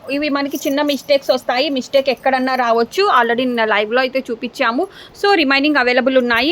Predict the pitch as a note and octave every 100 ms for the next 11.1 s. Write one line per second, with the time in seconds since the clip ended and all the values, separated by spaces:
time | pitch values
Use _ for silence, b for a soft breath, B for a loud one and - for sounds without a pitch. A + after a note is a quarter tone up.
0 | E4 C4 G#3+ A#3+ A#3 G#3+ A3+ A#3 A3+ A#3
1 | B3 B3 B3 A3 A3+ A#3 B3+ A#3+ A3+ A3+
2 | D4 C#4+ B3 B3+ C4 B3 B3+ B3 B3 B3
3 | A#3+ - B3+ C4+ - A#3 A#3 A3+ A#3+ A#3+
4 | B3 A#3+ D#4+ C5+ B B - B3 - C#4
5 | A3+ B3 B3+ B3 A#3+ E4 D4 B3 E4 D#4
6 | C#4+ C#4+ C#4 C4+ D4 C#4 D4 C4 C4+ C4
7 | B3 D#4+ D4+ A#3+ A3 B3+ B3+ B3+ B3+ -
8 | C4 C#4+ F#4 B3 F#3+ G#3+ A#3+ B3 C4+ C4+
9 | D#4+ C4 A#3+ - D#4 D#4 E4+ D#4 C#4+ D#4+
10 | D#4 C#4 - A3 G3 G#3 G#3+ - A#3+ A#3+
11 | D4